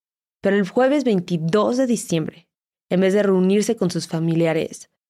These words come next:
Raúl y Juan Enrique los mataron de la misma manera que habían matado a las otras dos víctimas. Pusieron los dos cuerpos en una maleta y Raúl salió de su departamento para deshacerse de ellos, de los cuerpos,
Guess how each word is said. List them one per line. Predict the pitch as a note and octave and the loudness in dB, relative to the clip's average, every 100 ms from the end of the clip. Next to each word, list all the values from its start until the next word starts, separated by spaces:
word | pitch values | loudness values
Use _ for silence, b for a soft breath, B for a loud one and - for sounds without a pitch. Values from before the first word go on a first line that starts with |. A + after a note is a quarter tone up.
| _ _ | _ _
Raúl | G3 G3 A3+ | 0 2 2
y | A3 | 0
Juan | G#3+ G3+ | 0 0
Enrique | G3 F#3+ A3+ A3 F3 F3+ - | 2 0 -2 0 -2 -2 -6
los | E3 E3 | -4 -2
mataron | E3 D#3+ F3+ E3+ F3 | -2 -2 0 0 2
de | F3 | 0
la | E3 | 2
misma | E3+ F3+ F#3+ | 2 2 2
manera | E3+ D#3 D#3 - | 0 -2 -4 -6
que | D#3+ | -6
habían | D#3+ D#3+ | -4 -4
matado | D#3 D#3+ D#3 D#3 - | -6 -4 -4 -4 -4
a | |
las | E3+ D3+ D3 | -4 -4 -4
otras | E3+ E3 E3 - | -4 -4 -6 -6
dos | E3+ E3 D3+ | -2 -2 -2
víctimas. | D#3+ - - - - _ _ _ _ _ _ _ _ _ | -4 -4 -10 -10 -14 _ _ _ _ _ _ _ _ _
Pusieron | G3 G3 G#3 G#3+ | -2 2 2 2
los | F#3+ D#3+ | 2 2
dos | G#3 A#3+ C4 | 2 2 0
cuerpos | - G#3+ G#3 F3+ | 0 0 0 -4
en | - - _ | -6 -10 _
una | - D4 D4+ | 0 2 4
maleta | E4+ F3+ D#3+ D#3 D#3+ E3 A#3+ _ _ - | 2 2 0 0 -4 -4 -10 _ _ -2
y | F#3+ | 0
Raúl | F3 E3 F#3 | 2 2 2
salió | F#3 G3+ F3+ | 2 2 2
de | F3 | 2
su | F3+ | 0
departamento | D#3+ D#3+ - D#3 D#3+ D#3+ E3 | -2 -4 -4 -2 -2 -2 -4
para | D#3+ D3+ | -2 -2
deshacerse | D3+ D#3 D3+ D#3+ D3+ | -4 -6 -4 -4 0
de | E3+ D#3 | 0 0
ellos, | D#3 E3 - | 0 -2 -4
de | - F3 | -4 -2
los | D#3+ - | -2 -2
cuerpos, | F3 D#3+ F3 - - | -2 0 -4 -6 -12